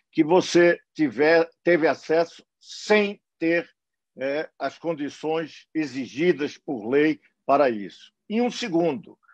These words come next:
é que nós precisamos nos preparar, neste período desse auxílio emergencial, uma discussão mais séria de uma renda básica, até porque a sociedade brasileira precisa enfrentar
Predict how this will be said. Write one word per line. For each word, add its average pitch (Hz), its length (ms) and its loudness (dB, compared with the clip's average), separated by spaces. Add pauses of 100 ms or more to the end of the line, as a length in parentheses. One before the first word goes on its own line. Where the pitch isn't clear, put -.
(220)
é 127 120 -4
que 170 160 0
nós 156 400 2
precisamos 131 640 -6
nos 127 240 -10
preparar, 117 720 0 (320)
neste 143 540 0
período 127 880 -2
desse 127 400 -4
auxílio 139 520 -4
emergencial, 120 840 -2 (320)
uma 165 200 2
discussão 160 600 -4
mais 143 260 -2 (100)
séria 165 380 2
de 139 160 -18
uma 151 300 -8
renda 160 240 -6
básica, 117 500 -10 (560)
até 139 320 -10
porque 143 300 -12
a 139 100 -4
sociedade 123 640 -6
brasileira 120 540 -4
precisa 131 580 -10
enfrentar 120 640 -2